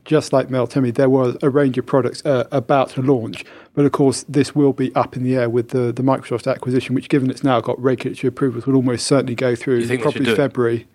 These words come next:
Speaker 1: I, I think the problem is the public perception it generates, but it's a, an elegant solution to a problem they are gonna have, is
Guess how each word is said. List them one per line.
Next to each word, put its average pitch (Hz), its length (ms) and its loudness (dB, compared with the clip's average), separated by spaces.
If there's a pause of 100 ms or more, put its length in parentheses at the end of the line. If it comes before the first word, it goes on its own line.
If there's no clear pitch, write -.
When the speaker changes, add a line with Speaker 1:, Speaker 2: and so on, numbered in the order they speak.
(1900)
Speaker 1:
I, 165 160 0 (180)
I 160 120 2
think 170 240 0
the 151 80 2
problem 147 340 0
is 131 140 0
the 143 60 -4
public - 360 -2
perception 135 440 -2
it 127 60 -4
generates, 120 480 0
but 139 220 0
it's 127 280 -4
a, 139 260 0
an 143 200 0 (380)
elegant 170 440 0
solution 135 500 0
to 127 100 -4
a 123 40 0
problem 131 340 -2
they 131 140 2
are 131 140 4
gonna 131 200 -2
have, 123 240 0
is 120 160 -6